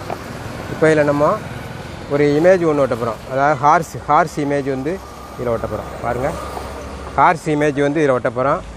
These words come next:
heater போட்டு அழகா ஒட்டியாச்சு இந்த இதை. இப்போ horse image எப்படி ஒட்டலாம் அப்படின்னு கம்ப்யூட்டரில் design பண்ணி Cut பண்ணி ஒட்டலாம். வாங்க இப்போ அதில் பார்க்கலாம். Horse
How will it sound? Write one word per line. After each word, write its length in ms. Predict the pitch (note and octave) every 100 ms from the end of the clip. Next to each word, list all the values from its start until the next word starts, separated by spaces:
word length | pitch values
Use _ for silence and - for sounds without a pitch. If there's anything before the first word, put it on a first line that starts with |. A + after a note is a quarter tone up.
| - - - - - - - - -
heater 300 | E3 D#3 D3
போட்டு 140 | D3+ D3
அழகா 240 | C#3 E3 F#3 -
ஒட்டியாச்சு 420 | C3 D#3 C#3+ C#3+ C3
இந்த 80 | C3
இதை. 120 | C3 D#3 -
இப்போ 140 | C3+ C3+ C#3
horse 300 | D#3 E3 E3+
image 240 | D#3 D3+ C#3
எப்படி 140 | D3+ C#3
ஒட்டலாம் 340 | C3+ C#3+ C3+ C3+
அப்படின்னு 340 | B2+ C#3 C#3+ C3+
கம்ப்யூட்டரில் 420 | C#3 D3+ C#3+ B2
design 260 | B2+ C#3+ C#3
பண்ணி 180 | C#3 F3 F#3+ - - - - - - - -
Cut 180 | C#3 -
பண்ணி 180 | D3+ D#3+ G3+ - C#3
ஒட்டலாம். 320 | C3+ C#3+ D3
வாங்க 220 | C3+ C#3+ D3+
இப்போ 140 | D3 C#3
அதில் 260 | C3 B2+ A#2+
பார்க்கலாம். 380 | B2 B2 C3 E3+ - - - - - - - - - - - - - - - - - - - - - - - - - - - - - - - - - - - - - - - - - - - - - - - B2
Horse 300 | C3 D3+